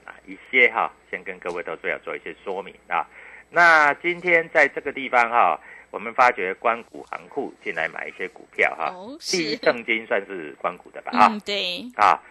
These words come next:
Speaker 1: 那官股今天买超天鈺买第一名。
Speaker 2: 是。
Speaker 1: 摩根大通买第二名。
Speaker 2: 嗯。
Speaker 1: 啊，瑞士信贷，诶，台湾摩根买第四跟第六。
Speaker 2: 嗯。
Speaker 1: 啊，那这个是筹码大概稍微分析一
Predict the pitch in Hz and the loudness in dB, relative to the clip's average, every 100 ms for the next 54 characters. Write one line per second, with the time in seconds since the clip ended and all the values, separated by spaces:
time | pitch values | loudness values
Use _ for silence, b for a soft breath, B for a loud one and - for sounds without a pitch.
0 | B B - 120 110 101 95 - 139 143 | B B 2 4 4 4 0 2 2 2
1 | 90 80 113 104 101 98 80 69 92 90 | -8 -10 -10 -6 -4 -2 -4 -4 -4 -6
2 | - 92 90 71 65 82 85 65 - _ | -6 -8 -8 -10 -10 -10 -12 -16 -20 _
3 | - - 302 269 220 233 - 254 277 107 | -10 -8 -8 -8 -6 -6 -8 -12 -6 -4
4 | 110 120 120 98 98 95 73 92 87 71 | 0 4 6 6 4 -2 -2 -2 -4 -4
5 | - 240 247 214 170 - 87 78 - B | -12 -10 -8 -10 -14 -4 -2 0 -4 B
6 | B _ 139 120 - 117 123 101 101 92 | B _ 2 2 0 -10 -8 0 4 4
7 | 76 - _ - 87 78 76 76 76 78 | 2 -4 _ -6 -2 0 0 -2 -6 -6
8 | 98 113 120 95 95 95 95 - _ 80 | -2 0 0 -2 0 -2 -2 -12 _ -4
9 | 73 - 107 - - 87 - 78 - 85 | -4 -6 -10 -10 -16 -16 -12 -12 -10 -8
10 | 85 - _ 262 262 92 80 B B B | -8 -8 _ -14 -2 2 2 B B B
11 | _ 104 92 82 - 101 90 104 87 - | _ 2 2 0 -6 -8 -8 -10 -16 -8
12 | 87 92 60 107 87 82 82 123 104 85 | -6 -4 -4 -4 2 2 2 2 2 0
13 | - 90 85 - 87 - | -6 -8 -8 -18 -20 -20